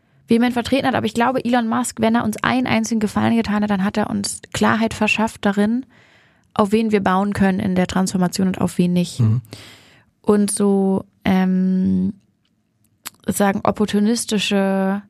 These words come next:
Speaker 1: und oft nicht zu Ende gedachte Tech-Versprechen von wegen, ja, die werden das schon lösen für uns, weil die machen einfach ein Angebot. Die haben zwar irgendwie, ne, das, und wir, wir drücken beide Augen zu bei ganz, ganz vielen Details, die uns eigentlich wichtig sein sollte. Das klappt halt nicht.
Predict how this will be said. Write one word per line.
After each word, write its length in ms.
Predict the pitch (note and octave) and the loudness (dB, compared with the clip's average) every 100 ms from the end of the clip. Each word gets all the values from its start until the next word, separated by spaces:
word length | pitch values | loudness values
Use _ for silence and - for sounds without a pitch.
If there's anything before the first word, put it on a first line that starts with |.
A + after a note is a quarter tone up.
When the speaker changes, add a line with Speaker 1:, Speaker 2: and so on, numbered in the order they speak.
| _ _ _ _ _ _ _ _ _ _ _ - _ - _ _ _ _ | _ _ _ _ _ _ _ _ _ _ _ -20 _ -20 _ _ _ _
Speaker 1:
und 160 | G#3+ | 0
oft 220 | - G#3 A3+ | 0 0 0
nicht 180 | G#3 | -2
zu 80 | - | -2
Ende 240 | A3 A3+ A3+ | -2 0 0
gedachte 400 | G3+ G3 - G3+ | 0 0 -2 -4
Tech-Versprechen 640 | A3 A#3+ G#3 - G3 G3 | -2 0 -2 0 0 0
von 160 | G3 | 0
wegen, 140 | G3 G3 | 2 2
ja, 120 | G3+ | 2
die 140 | G3 | 2
werden 160 | G3+ A#3 | 0 0
das 100 | A3+ | 0
schon 140 | G#3 | 0
lösen 280 | G3+ B3+ A3+ | 2 2 0
für 100 | F#3+ | -2
uns, 140 | G#3+ G3+ | -2 0
weil 100 | G3 | 2
die 80 | |
machen 220 | G#3+ G#3+ - | 0 0 -4
einfach 260 | G#3+ - | -4 -2
ein 60 | G#3 | 0
Angebot. 560 | A#3+ A#3+ F3+ F#3+ C4+ - _ _ _ _ _ - | 2 2 2 0 -2 -8 _ _ _ _ _ -4
Die 100 | G3 | 0
haben 160 | F3+ A3+ | 2 0
zwar 240 | - G3+ | -2 0
irgendwie, 240 | G#3 G#3 A#3+ | 0 2 2
ne, 100 | B3 | 2
das, 280 | G#3+ - - - - - - | -2 -4 -10 -10 -8 -6 0
und 220 | A3 G3+ | 0 2
wir, 180 | G#3+ G#3 | 0 0
wir 120 | G3 | -2
drücken 340 | G3 F#3+ A#3 G#3 | 0 0 0 0
beide 280 | G#3 A#3 | 2 2
Augen 260 | G#3 G#3+ G#3+ | 2 0 -2
zu 160 | - B3 | -4 -2
bei 140 | G3 | 0
ganz, 240 | G#3+ B3+ | 0 -2
ganz 180 | A3+ G#3 | -2 -2
vielen 160 | - G#3 | -2 -2
Details, 360 | F#3+ F#3+ G#3+ | 0 2 2
die 100 | A3 | 0
uns 80 | G3+ | -4
eigentlich 220 | G#3 F#3+ | -2 0
wichtig 300 | G#3+ A#3+ G#3 | -2 0 -2
sein 220 | G3 F#3 F#3 | 0 -2 0
sollte. 300 | F#3 G3+ - | 0 0 -4
Das 160 | G3+ | -4
klappt 260 | - C#4 - | -4 -4 -2
halt 200 | F#3 - | -4 -2
nicht. 260 | F3+ - | -6 -8